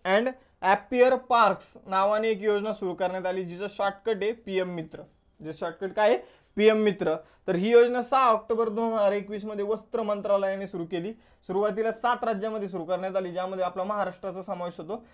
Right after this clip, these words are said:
त्याचबरोबर कर्नाटक, गुजरात, तमिळनाडू, तेलंगणा, मध्य प्रदेश आणि उत्तर प्रदेश या सात राज्यांचा इथं समावेश होतो.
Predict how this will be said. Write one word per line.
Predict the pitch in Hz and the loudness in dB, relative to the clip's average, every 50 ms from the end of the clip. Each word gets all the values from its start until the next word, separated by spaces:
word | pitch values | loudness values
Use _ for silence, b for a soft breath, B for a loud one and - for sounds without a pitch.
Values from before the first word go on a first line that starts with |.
| b b | b b
त्याचबरोबर | b 175 170 180 185 190 190 | b -6 -4 -2 -2 -2 -2
कर्नाटक, | 190 196 196 180 175 180 185 185 - 196 | -2 0 0 0 0 0 -4 -4 -4 -4
गुजरात, | 196 180 175 170 160 170 180 185 180 - 180 | -4 -2 -4 -4 -2 0 0 0 0 0 -6
तमिळनाडू, | 170 170 175 170 170 165 165 170 | -4 -2 0 0 2 2 2 0
तेलंगणा, | 170 175 175 165 160 165 165 165 165 170 | 0 -2 0 0 0 0 -2 -4 -4 -2
मध्य | 170 170 160 151 156 | -4 -4 -2 -2 -4
प्रदेश | 143 151 156 156 165 160 185 | -4 -4 -6 -6 -6 -8 -8
आणि | 170 165 | -10 -10
उत्तर | 151 143 160 156 | -10 -8 -8 -8
प्रदेश | - 156 151 175 190 190 - | -8 -8 -8 -8 -10 -10 -10
या | 156 160 | -12 -8
सात | 165 180 165 160 156 | -6 -4 -6 -4 -4
राज्यांचा | 160 151 147 143 147 147 147 151 170 | -6 -8 -6 -8 -8 -8 -8 -8 -8
इथं | 175 170 151 185 | -8 -8 -8 -10
समावेश | 196 - 175 156 156 151 147 - | -10 -10 -12 -12 -10 -12 -10 -10
होतो. | 165 147 - - | -10 -12 -12 -16